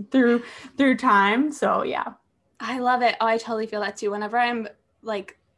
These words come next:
Speaker 2: doing a new course or a new class, I feel like the name is sometimes the hardest part 'cause it's like, how do you summarize all this amazing thing in, like,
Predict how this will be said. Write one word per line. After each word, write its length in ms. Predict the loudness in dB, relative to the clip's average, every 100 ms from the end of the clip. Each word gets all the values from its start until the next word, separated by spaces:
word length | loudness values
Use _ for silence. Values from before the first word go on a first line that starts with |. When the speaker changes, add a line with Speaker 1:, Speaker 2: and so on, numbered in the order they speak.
| -6
Speaker 2:
doing 220 | -2 -2
a 40 | -4
new 140 | -8
course 400 | -6 -2 -2 -2
or 80 | -4
a 60 |
new 160 | -4 -8
class, 360 | -4 -2 -2 -4
I 80 | -10
feel 160 | -4 -2
like 160 | -2
the 80 | 0
name 240 | 0 0
is 100 | -4
sometimes 400 | -6 -8 -8 -10
the 80 | -10
hardest 360 | -10 -10 -14 -12
part 260 | -12 -12 _
'cause 140 | -12
it's 140 | -6
like, 220 | -6 -6 -12 -20 -20
how 220 | -8 -4 2
do 80 |
you 100 | 2
summarize 640 | 2 0 -2 -2 -4 -6 -10 _ _
all 300 | -4 -2 -2
this 160 | -4 -8
amazing 380 | -10 -10 -10 -10
thing 240 | -10 -8
in, 100 | -8
like, 320 | -8 -8 _